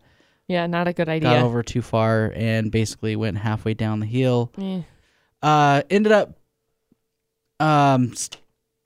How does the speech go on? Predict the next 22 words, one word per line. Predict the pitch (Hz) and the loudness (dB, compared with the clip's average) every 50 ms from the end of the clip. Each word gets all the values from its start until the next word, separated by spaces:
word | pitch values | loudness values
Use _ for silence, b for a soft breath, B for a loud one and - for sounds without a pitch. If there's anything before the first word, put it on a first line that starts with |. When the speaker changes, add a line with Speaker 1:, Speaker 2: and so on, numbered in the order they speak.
| _ - - | _ -14 -8
Speaker 2:
I | 139 131 | -4 -2
don't | 123 120 117 | -2 -2 -2
know, | 113 120 | -2 -2
it | |
was, | 123 120 | -4 -4
like, | 120 113 - | -4 -6 -8
halfway, | - - 127 113 117 - - 131 131 127 120 | -8 -6 -4 -4 -4 -4 -4 -2 -2 -2 -2
maybe | 90 110 123 127 135 127 123 123 _ _ | -2 -2 -2 -2 -2 -4 -4 -6 _ _
not | - 107 101 90 127 131 - - 123 | -10 -8 -4 -2 -2 -2 -2 -2 -2
even | 127 123 117 | -2 -2 -2
halfway, | 110 101 117 113 117 - - 123 120 | -2 -2 -2 -2 -4 -2 -2 -2 -2
maybe | 120 117 113 110 113 | 0 -2 -2 -2 -2
more | 110 110 110 117 120 | -4 -4 -4 -4 -4
than | 120 123 123 | -4 -4 -4
halfway | 127 123 127 127 - 131 131 127 | -2 -4 -4 -4 -4 -4 -2 -2
down. | 131 131 131 135 139 139 135 131 123 - _ _ _ _ _ _ _ - 92 - | -2 -2 0 0 0 0 -2 -4 -6 -10 _ _ _ _ _ _ _ -12 -8 -6
Uh, | 113 113 113 110 110 110 110 110 110 - _ _ _ _ _ _ _ _ _ _ _ _ _ _ _ _ _ _ | -4 -4 -2 -2 -2 -2 -2 -2 -4 -8 _ _ _ _ _ _ _ _ _ _ _ _ _ _ _ _ _ _
stuck | - - - - 170 165 160 - - | -12 -12 -2 0 2 0 2 0 0
on | 151 143 | 2 4
a | 135 120 | 4 4
rock, | 120 131 139 143 139 135 131 123 - - | 4 4 4 4 4 4 2 2 -2 -2
basically, | - 123 123 104 104 - 127 - - 131 131 131 139 151 147 131 | 0 0 0 0 0 -2 -4 -4 -2 0 2 2 2 2 0 -2